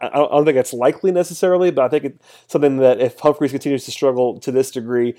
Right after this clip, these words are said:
and Mike Scott cannot get back in the lineup a-, anytime soon, uh, it would be interesting to see if they w-, if they elected to go with Kelly at some point. But un-, until then,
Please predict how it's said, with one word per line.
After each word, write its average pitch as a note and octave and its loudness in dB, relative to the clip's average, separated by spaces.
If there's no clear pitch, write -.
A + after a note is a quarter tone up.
and C3 -4
Mike B2+ 0
Scott C3+ 2
cannot B2 -2
get B2 -4
back A#2+ 2
in A#2+ -6
the A#2 -6
lineup A#2 -2
a-, - -12
anytime B2 -4
soon, A#2+ -4
uh, A#2+ 2
it B2+ 0
would C3 0
be C3 -2
interesting B2 -4
to A#2 -6
see B2+ -4
if A#2 -4
they B2 -2
w-, A#2 -4
if A#2+ -4
they B2 0
elected A#2+ 0
to A#2 -4
go A#2 0
with B2+ -4
Kelly B2 0
at A2 -6
some A2+ -4
point. A2 -8
But A2+ 0
un-, A#2+ -4
until C3+ 2
then, A#2+ 0